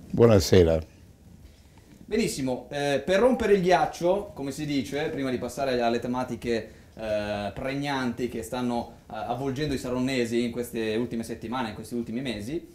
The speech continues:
Speaker 2: parliamo di scacchi. Come siete messi a gioco di scacchi?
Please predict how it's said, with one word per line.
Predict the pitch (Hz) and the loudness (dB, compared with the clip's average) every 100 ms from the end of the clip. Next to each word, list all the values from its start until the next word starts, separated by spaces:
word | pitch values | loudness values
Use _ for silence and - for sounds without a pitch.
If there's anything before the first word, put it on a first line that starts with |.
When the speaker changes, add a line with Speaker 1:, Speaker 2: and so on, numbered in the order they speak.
| - - - - - - | -20 -20 -20 -20 -20 -12
Speaker 2:
parliamo | - 190 220 | -4 0 0
di | 156 | -2
scacchi. | - - - - 101 - - - - - | -6 -10 -10 -12 -16 -16 -20 -20 -20 -18
Come | 135 | -16
siete | 135 170 160 | -10 -8 -6
messi | 165 180 - 147 | -6 -8 -8 -4
a | 131 120 | -2 -2
gioco | 117 135 139 | -4 -8 -8
di | 120 | -10
scacchi? | - 135 139 - 151 | -8 -8 -10 -10 -16